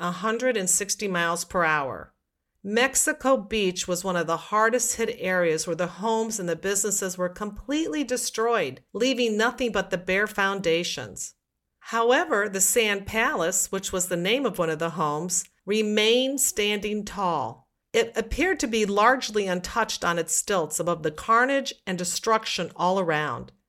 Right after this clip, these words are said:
And everyone wanted to know why this home survived in seemingly pristine condition. The homeowners of the Sand Palace were wise enough to build their home to withstand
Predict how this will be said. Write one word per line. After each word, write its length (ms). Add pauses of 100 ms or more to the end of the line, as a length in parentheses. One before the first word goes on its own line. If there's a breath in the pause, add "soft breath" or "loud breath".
(500)
And 160
everyone 440
wanted 300
to 80
know 180
why 260
this 280
home 240
survived 800
in 140
seemingly 680
pristine 560
condition. 680 (400)
The 140
homeowners 880
of 160
the 80
Sand 380
Palace 500
were 100
wise 560
enough 300
to 100
build 260
their 160
home 480
to 140
withstand 600